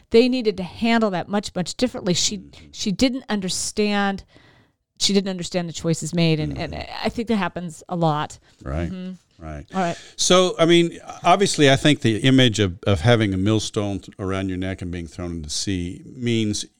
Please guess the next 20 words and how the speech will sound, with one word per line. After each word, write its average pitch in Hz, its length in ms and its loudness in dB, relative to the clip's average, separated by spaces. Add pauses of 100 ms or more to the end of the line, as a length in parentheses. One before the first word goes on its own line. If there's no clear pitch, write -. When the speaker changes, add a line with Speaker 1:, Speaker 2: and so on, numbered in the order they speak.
Speaker 2:
you 131 440 0
want 143 240 2
to 110 120 -2
avoid 95 440 -2
this - 420 -8 (100)
at 98 120 -6
any 90 140 -6
Speaker 1:
At - 60 -12
Speaker 2:
cost. 226 340 0
Speaker 1:
any 240 160 4
Speaker 2:
You 185 40 4
want 180 120 2
Speaker 1:
cost. 165 280 6
Speaker 2:
to - 20 6
avoid 139 260 6
causing 120 340 2
Speaker 1:
Oh. 104 40 0
Speaker 2:
someone 110 440 0
like 101 240 0
that 98 280 -2